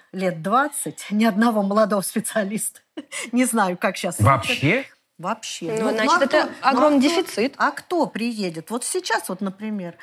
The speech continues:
Speaker 1: вот, э, я где ра-, я вот, э, с-, я работаю, я уже, считай, пенсионного возраста. Еще у нас несколько
Speaker 2: Вы
Speaker 1: человек.
Speaker 2: сколько лет работаете?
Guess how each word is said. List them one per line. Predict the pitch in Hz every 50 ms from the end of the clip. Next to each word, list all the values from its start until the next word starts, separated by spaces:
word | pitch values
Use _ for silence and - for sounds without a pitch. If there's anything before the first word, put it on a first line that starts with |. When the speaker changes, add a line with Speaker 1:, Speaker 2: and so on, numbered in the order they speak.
| - - _ _ -
Speaker 1:
вот, | 196 226 214 - - _ _ _ -
э, | - - -
я | 208 202 254 233 202 196 185 -
где | - 180 160 - 226 202 185
ра-, | 190 185 185 190 - -
я | 190 196 208 190 180
вот, | 170 165 160 - -
э, | 170 165 170
с-, | 170 - - - - 170 - _ _ -
я | 185 196 202 185
работаю, | 175 175 175 175 180 214 226 - - 269 269 285 285 254 -
я | - 185 185 180
уже, | 170 170 170 170 165 160 - - _ _ _ _ _ _ _ _ _ _ _ _ _ _ _ _ _ _ _ _ _ _ _ _ _ _ _ _ _
считай, | - - - 185 180 - 170 156 147 - _ _ _ _ _ _ _ _ _ _ _ _ _ -
пенсионного | 220 214 208 - - 254 214 190 185 190 190 190 196 196
возраста. | 202 196 196 196 185 190 190 190 - - - 190 - - - - -
Еще | 262 302 - - 202 180
у | 180
нас | 175 180 180 - -
несколько | 185 170 170 - - 170 170 - -
Speaker 2:
Вы | 160 135
Speaker 1:
человек. | 120 127 131 127 - - -
Speaker 2:
сколько | 170 - 127 110 92 - 98
лет | 92 87 82 -
работаете? | 85 80 78 80 78 - - 82 82